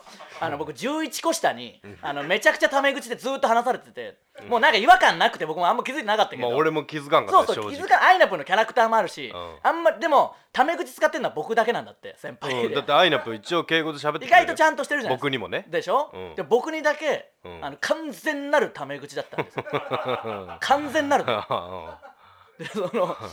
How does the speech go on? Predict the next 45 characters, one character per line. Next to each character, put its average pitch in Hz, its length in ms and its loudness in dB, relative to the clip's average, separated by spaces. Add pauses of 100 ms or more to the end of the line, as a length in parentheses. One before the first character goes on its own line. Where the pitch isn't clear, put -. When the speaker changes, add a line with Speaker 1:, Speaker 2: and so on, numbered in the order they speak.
Speaker 1:
「あ、 180 120 2
そ 240 220 0
う - 20 -12
だ、 147 120 -12
ダ 165 180 4
メ 359 140 2
だ 269 100 4
ろ、 147 80 -2
お 123 40 -10
前、 120 140 -12
タ 127 140 -10
メ 143 100 -10
口 143 200 -16
だ 135 80 -6
っ - 40 -10
た - 80 -14
ら。 120 60 -16
十 262 180 -6
一 277 80 -14
個 370 140 4
上 208 80 6
だ 160 80 -2
ぞ、 123 80 -12
こ 123 60 -12
っ 135 40 -12
ち - 100 -12
は」 120 160 -6
Speaker 2:
あ、 - 60 6
そ 233 280 4
う - 20 4
だ 139 120 6
じ 92 60 -6
ゃ 90 60 -4
ね 110 80 -2
え - 40 0
よ、 85 100 -6
お - 20 -16
前 90 200 -6
も。 85 60 -14
Speaker 1:
<laughs> - 240 -14
っ - 40 -20
て 185 100 -4
な 180 120 6
っ - 120 -2
て、 180 200 0